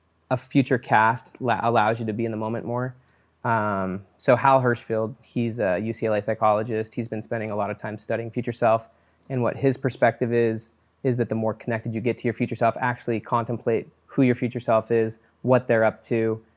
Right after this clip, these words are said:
the more connected you get to the future self, the more able you are to actually appreciate this moment, the more you're able to see that what you do here and now matters.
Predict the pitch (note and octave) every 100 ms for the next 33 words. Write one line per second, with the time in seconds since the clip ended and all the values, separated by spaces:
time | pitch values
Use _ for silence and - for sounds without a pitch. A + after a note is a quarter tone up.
0 | _ - B2+ B2 - A#2+ B2 A#2 A2+ G#2
1 | G#2 G#2 B2 B2 B2 - A#2 A#2 - A2+
2 | A2+ A2 G#2+ G#2 _ - C#3 B2+ A2+ G#2+
3 | G2+ - A2 G#2 - A#2 G#2 G#2+ - A2+
4 | A2 G2+ - B2+ - G2+ E2 C#2+ - A#2
5 | A2+ A2 G#2 G2+ G2+ G2+ _ _ _ -
6 | - C3+ B2+ A#2 A2+ - _ _ _ _
7 | _ _ A#2+ B2+ A#2 A#2+ A#2 A2 B2 A#2
8 | G#2+ G#2+ G#2+ G2+ G2+ C#3 D#3+ F#3